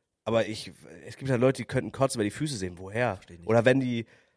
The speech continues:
Speaker 1: wenn die so ein, von einem Fuß nachts berührt werden von ihrem Partner. Hä?
Speaker 2: Ja.
Speaker 1: Als ob das so, das ist einfach Fuß, raff dich mal.
Speaker 2: Ja.
Speaker 1: Wann neue Couplecast-Folge? Wissen wir noch
Speaker 2: Keine
Speaker 1: nicht,
Speaker 2: Ahnung,
Speaker 1: kommt
Speaker 2: scheiß drauf.
Speaker 1: bestimmt, ja.
Speaker 2: Was
Speaker 1: Dieses
Speaker 2: war
Speaker 1: Jahr.
Speaker 2: euer größter Traum als Kind? Boah.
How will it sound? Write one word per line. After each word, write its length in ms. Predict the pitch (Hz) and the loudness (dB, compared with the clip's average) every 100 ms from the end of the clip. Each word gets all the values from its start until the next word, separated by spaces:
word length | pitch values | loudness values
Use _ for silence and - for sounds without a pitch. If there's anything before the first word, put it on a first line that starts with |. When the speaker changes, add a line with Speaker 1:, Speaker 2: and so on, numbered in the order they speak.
| _ - | _ 0
Speaker 1:
wenn 160 | 120 | 0
die 80 | 120 | 2
so 160 | 113 - | -2 0
ein, 400 | 113 107 67 - | 0 -2 -6 -14
von 120 | - 113 | -12 -12
einem 100 | 104 | -8
Fuß 260 | 131 151 | -6 -2
nachts 220 | 113 107 | -2 -2
berührt 260 | - 104 123 | -6 -2 0
werden 160 | 113 101 | 0 0
von 100 | 101 | -4
ihrem 140 | 85 | -4
Partner. 260 | 95 - - | -6 -8 -10
Hä? 260 | - 104 | -10 -2
Speaker 2:
Ja. 220 | 107 101 92 | 0 0 -4
Speaker 1:
Als 140 | - 110 | -10 -10
ob 80 | |
das 160 | 113 - | -8 -8
so, 100 | 104 | -10
das 140 | 90 | -12
ist 60 | 98 | -10
einfach 180 | 104 104 | -8 -8
Fuß, 460 | - 120 143 - 104 | -10 -16 -16 -12 -8
raff 140 | 113 | -6
dich 120 | 98 | -6
mal. 240 | 95 92 98 _ _ _ | -2 -4 -4 _ _ _
Speaker 2:
Ja. 220 | 113 107 _ _ _ _ _ _ _ | -6 -6 _ _ _ _ _ _ _
Speaker 1:
Wann 380 | - 110 120 127 | -2 2 2 4
neue 200 | 123 123 | 4 4
Couplecast-Folge? 960 | - 147 156 160 151 147 156 160 170 131 | 2 -4 -4 -2 -2 -2 -4 -4 -4 -6
Wissen 160 | 120 135 | -4 -2
wir 60 | |
noch 40 | 135 | 0
Speaker 2:
Keine 100 | 143 | -2
Speaker 1:
nicht, 60 | 143 | -4
Speaker 2:
Ahnung, 40 | |
Speaker 1:
kommt 160 | 110 98 | -6 -6
Speaker 2:
scheiß 80 | 90 | -6
drauf. 80 | |
Speaker 1:
bestimmt, 240 | 90 110 - | -4 -4 -4
ja. 280 | 73 90 90 - _ | -6 -6 -8 -14 _
Speaker 2:
Was 200 | 131 165 | 0 2
Speaker 1:
Dieses 100 | 165 | 0
Speaker 2:
war 40 | |
Speaker 1:
Jahr. 80 | 147 143 | 2 2
Speaker 2:
euer 60 | 131 | 2
größter 340 | 135 156 143 | -2 -4 -6
Traum 240 | - 123 117 | -2 -2 -2
als 160 | 104 | -6
Kind? 400 | - 107 95 - _ _ _ _ _ _ _ _ _ _ _ _ _ _ _ _ | -4 -4 -4 -12 _ _ _ _ _ _ _ _ _ _ _ _ _ _ _ _
Boah. 220 | - | -20